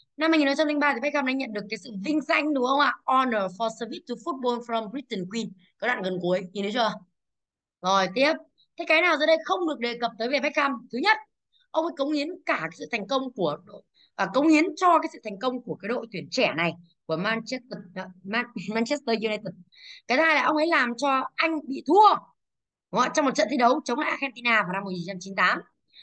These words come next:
Câu C là anh ấy đã, đã được vote vào một trong những cái cầu thủ gì tốt nhất của thế giới hơn một lần. Và câu D là một trong những cái niềm đam mê của Beckham đó, nó không liên quan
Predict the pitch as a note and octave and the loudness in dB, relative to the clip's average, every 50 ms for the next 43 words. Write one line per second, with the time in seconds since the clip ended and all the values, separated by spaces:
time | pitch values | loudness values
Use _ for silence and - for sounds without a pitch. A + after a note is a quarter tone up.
0 | - - _ _ _ _ - C4 C4+ - D#4 C#4 C4 A3+ - B3+ C4 C4 B3 B3+ | -20 -20 _ _ _ _ -2 -2 0 4 4 4 4 4 2 0 0 0 0 0
1 | D4 D#4 D#4 - A#3 A3 - - - C4 C4+ - _ - G3+ F4 G#4 A4+ - _ | 0 0 -2 -2 -4 -4 -2 0 0 0 -2 -4 _ -6 -2 2 2 2 0 _
2 | _ F#3+ F#3 F#3 F#3+ F#3 F3+ A3+ G#3+ A#3 A#3+ B3 - G#3+ G3 G3+ G3+ A#3 G3+ F#3+ | _ -12 -10 -10 -10 -10 -10 -10 -10 -10 -10 -4 -2 -2 -2 -2 -2 -4 -6 -6
3 | F#3+ F#3+ D#3+ D3+ D3+ D#3 D3+ - C#4+ D#4 C#4+ D4+ F4+ G#4+ A4 G#4+ - _ _ _ | -6 -8 -10 -8 -8 -8 -6 -2 -2 -2 0 2 2 2 2 2 -2 _ _ _
4 | _ _ _ _ - E3 D#3+ G#3 G3 F#3 F3+ F#3+ G#3+ A3 G3+ - C4+ G#3 F#3+ E3 | _ _ _ _ -12 -10 -8 -6 -6 -4 -4 -4 -4 -4 -6 -6 -6 -4 -4 -4
5 | D#3+ D3 C3 - _ _ _ _ _ - - - - - - F3+ G3 G3 A#3+ A#3+ | -4 -4 -6 -10 _ _ _ _ _ -20 -20 -20 -20 -10 -4 -2 0 2 2 4
6 | C4 C4 A#3+ G#3 G3 G3 G#3 A#3+ B3 A#3+ A#3+ - D4 C4+ C#4 C4 C#4 C4+ B3+ C4 | 4 4 4 2 0 0 0 0 0 0 0 -2 -4 -4 -4 -4 -2 -2 0 0
7 | A#3+ G#3+ G#3+ A#3+ B3+ B3+ B3+ B3+ B3 A#3+ A#3 - D#3+ F#3 G#3+ - B3+ B3 A#3+ A#3 | -2 -2 -4 -4 -2 0 2 2 2 2 0 -4 -10 -12 -10 -6 -6 -4 -4 -4
8 | A3+ F3+ E3+ E3+ F#3+ A3 - - - F3 F3 F3 F3 F3 - - - - F#4 D#4+ | -4 -2 -2 -2 -2 -2 -6 -10 -6 -4 0 0 0 -2 -4 -8 -6 -2 -2 -2
9 | D4+ C4+ - - - - - - - A#3+ C4+ B3+ B3 - C4 B3+ B3+ A#3+ A3+ | -2 -2 -6 -12 -20 -20 -14 -6 -2 0 0 0 0 -2 -2 -2 0 0 0